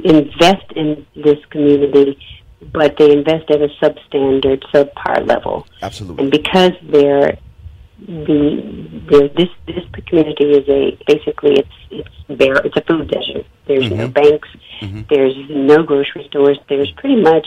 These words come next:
Speaker 1: it's pretty, it's, it's pretty limited on its resources that other neighborhoods would have, and, and this one should have.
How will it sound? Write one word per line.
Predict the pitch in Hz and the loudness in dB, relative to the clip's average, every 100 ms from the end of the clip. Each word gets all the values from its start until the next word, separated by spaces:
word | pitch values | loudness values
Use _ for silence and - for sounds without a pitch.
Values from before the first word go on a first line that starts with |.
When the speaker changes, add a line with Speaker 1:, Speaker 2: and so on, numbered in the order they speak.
| - | -4
Speaker 1:
it's | 190 - | -6 -10
pretty, | - 247 - | -8 -4 -4
it's, | - _ _ _ _ _ _ | -6 _ _ _ _ _ _
it's | 202 - | -14 -6
pretty | - 196 - _ _ - | 0 0 0 _ _ -8
limited | 160 147 143 143 143 | 2 2 2 0 0
on | 139 135 - - - | 0 -4 -14 -20 -14
its | - 151 156 | -8 -8 -4
resources | 151 147 147 139 143 139 | -4 2 2 2 -2 0
that | 143 | 2
other | 147 143 | 4 2
neighborhoods | 139 135 135 139 135 - | 2 2 0 -2 -2 -2
would | 139 139 | -2 0
have, | 135 135 135 - - | -2 -2 -4 -10 -2
and, | 147 139 139 - - - - - | 2 2 0 -8 -20 -20 -20 -6
and | - 143 143 - - | 0 0 -2 -10 -12
this | 151 - | -12 0
one | 143 135 | 0 0
should | - 170 156 151 | -2 0 -2 -2
have. | 131 - | -6 -6